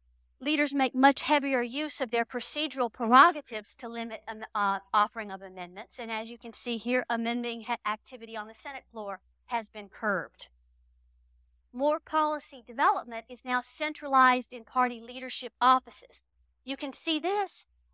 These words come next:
from the percentage of, uh, bills that, that Congress but did not go through a committee process. You,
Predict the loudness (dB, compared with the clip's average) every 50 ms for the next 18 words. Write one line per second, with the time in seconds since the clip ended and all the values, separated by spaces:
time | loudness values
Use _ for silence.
0 | _ 6 6 6 6 4 -4 -4 -4 -4 -2 -2 -2 -4 -4 -4 -6 -4 -2 -2
1 | -2 -2 -4 _ _ _ _ -4 -2 -2 -2 -4 -6 -4 -2 0 0 0 -2 -4
2 | -6 -10 -14 -20 _ _ _ _ 2 2 2 2 2 _ _ _ _ 8 8 8
3 | 8 _ -8 _ _ _ _ _ -20 -12 -4 0 2 2 2 2 -2 -6 -8 -8
4 | -10 -12 -12 -6 -4 -4 -2 2 4 4 4 4 2 2 2 4 4 4 2 -2
5 | -4 -4 -2 -2 -4 -4 -6 -6 -4 -4 -4 -4 -6 -4 0 2 2 2 0 -4
6 | -8 -8 -8 -8 -10 -10 -10 -12 _ _ _ _ _ _ _ _ _ _ _ _
7 | _ _ _ _ _ _ _ _ _ _ _ _ -18 -16 -16